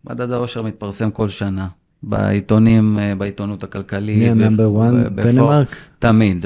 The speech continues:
Speaker 1: המדינות הנורדיות. למה? כי המדינות הנורדיות באמת השכילו לבוא ולקחת את ההון. קודם כל צריך לדעת לנהל את זה, כן? אה, אנחנו בנקודת משבר ניהולית בארץ, בלי קשר ל-,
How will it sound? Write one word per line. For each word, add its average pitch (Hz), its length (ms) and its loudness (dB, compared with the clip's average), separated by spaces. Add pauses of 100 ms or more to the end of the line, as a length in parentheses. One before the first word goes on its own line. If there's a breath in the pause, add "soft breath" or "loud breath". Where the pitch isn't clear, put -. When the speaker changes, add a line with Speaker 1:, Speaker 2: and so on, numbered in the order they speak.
Speaker 1:
המדינות 98 560 -2
הנורדיות. 90 720 -4
למה? 123 320 -2
כי 127 180 -6
המדינות 127 460 -4
הנורדיות 127 460 -2
באמת 113 360 0
השכילו 117 760 -4 (460 loud breath)
לבוא 107 500 -2
ולקחת 107 840 -6 (560 loud breath)
את 110 160 -6
ההון. 113 380 -2 (200)
קודם 170 240 -2
כל 170 140 -4
צריך - 260 -10
לדעת 110 280 -6
לנהל 95 440 -4
את 90 120 -6
זה, 87 120 -14
כן? 98 300 -10 (800 soft breath)
אה, - 40 -10 (880)
אנחנו 110 340 -4
בנקודת 110 680 -4
משבר 110 580 0
ניהולית 98 580 0
בארץ, 85 680 -8
בלי 98 200 -10
קשר 101 340 -8
ל-, 90 180 -6